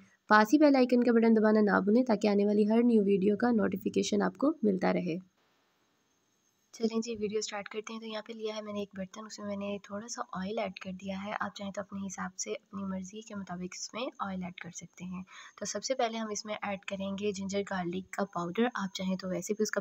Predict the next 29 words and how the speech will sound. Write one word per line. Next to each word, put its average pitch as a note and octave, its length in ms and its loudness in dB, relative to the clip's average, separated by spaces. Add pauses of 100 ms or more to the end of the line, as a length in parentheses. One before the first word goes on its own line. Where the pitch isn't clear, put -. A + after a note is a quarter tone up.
पेस्ट F3+ 220 0
बना A3 180 2
के A3+ 120 0
भी A3 120 2
इसमें A3 260 0
ऐड F3 260 -2
कर F#3 160 -8
सकते F#3+ 300 -8
हैं। G#3+ 80 0
मेरे F3+ 200 0
पास F#3 200 -6
पाउडर F#3 280 2
अवेलेबल G#3 460 2
था G3+ 140 -6
तो G#3 120 -10
मैंने F#3 180 -4
इसमें A3+ 260 -4
पाउडर F#3 300 -6
ऐड D#3+ 180 -8
कर G3 120 -12
दिया D3+ 300 -14
है। F3+ 160 -12 (840)
चलें G3 240 2
जी, G#3 120 2
इसको G3+ 220 0
थोड़ा G3+ 200 2
सा G3+ 140 -2
मिक्स F#3+ 260 -2
करेंगे। A#3 540 4